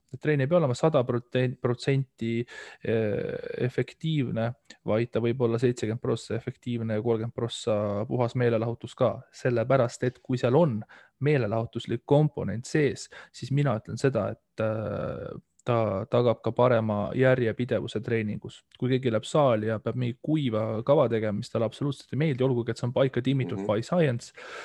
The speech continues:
Speaker 1: siis,
Speaker 2: Mhm.
Speaker 1: äh, ei ole eriti science lähenemine, sellepärast et üks kõige olulisemaid kriteeriumid, milleks on järjepidevuse tagamine,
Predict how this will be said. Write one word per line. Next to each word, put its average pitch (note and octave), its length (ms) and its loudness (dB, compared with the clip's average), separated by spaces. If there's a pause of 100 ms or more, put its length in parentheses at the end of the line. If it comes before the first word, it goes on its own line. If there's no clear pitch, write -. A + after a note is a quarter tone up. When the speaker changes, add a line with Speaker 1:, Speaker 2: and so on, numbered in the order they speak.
(120)
Speaker 1:
siis, A2+ 380 -4
Speaker 2:
Mhm. G#2 240 2
Speaker 1:
äh, - 320 -2
ei - 20 6
ole C3 180 6
eriti B2 240 4
science B2+ 460 2
lähenemine, G#2 640 0
sellepärast A2 560 -2
et - 180 -8
üks - 140 -4
kõige B2+ 240 -2
olulisemaid A2 560 0
kriteeriumid, A2 640 0
milleks G#2 320 -4
on A#2 80 -2
järjepidevuse A#2+ 680 0
tagamine, G#2 540 2